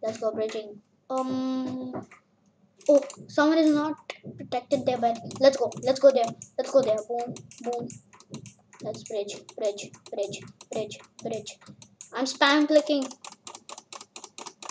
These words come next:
Boom. Guys, I just went spam clicking. Guys, let's do spam clicking. Boom, boom, boom, boom, boom. Oh, I felt when I did spam clicking. So,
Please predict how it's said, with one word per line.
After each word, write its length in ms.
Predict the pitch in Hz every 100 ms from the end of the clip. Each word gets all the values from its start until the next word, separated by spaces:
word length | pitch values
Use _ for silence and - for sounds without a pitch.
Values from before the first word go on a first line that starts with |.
| - - - _ -
Boom. 300 | 277 302 240 - - - - _ -
Guys, 220 | 226 277
I 180 | 320 320
just 300 | 359 381 -
went 220 | 330 349
spam 480 | - - 330 349 359
clicking. 460 | 370 - 330 262 - _ _ _ - _ _ _ _ _ _ - - _ _ _ - - - _ - - - - - 226
Guys, 200 | 254 262
let's 240 | 262 262
do 80 | 262
spam 500 | 254 - 269 233 226
clicking. 340 | 240 - 233 233 - - - -
Boom, 120 | 247 254
boom, 140 | 254
boom, 140 | 240 240
boom, 160 | 254
boom. 240 | 240 240 233 - -
Oh, 500 | 320 359 349 311 269
I 40 | -
felt 500 | - 226 220 - - - - _ _
when 100 | 247
I 120 | 226 214
did 160 | 214
spam 580 | 214 - 208 208 196 190
clicking. 460 | - 175 175 254 - -
So, 340 | 277 269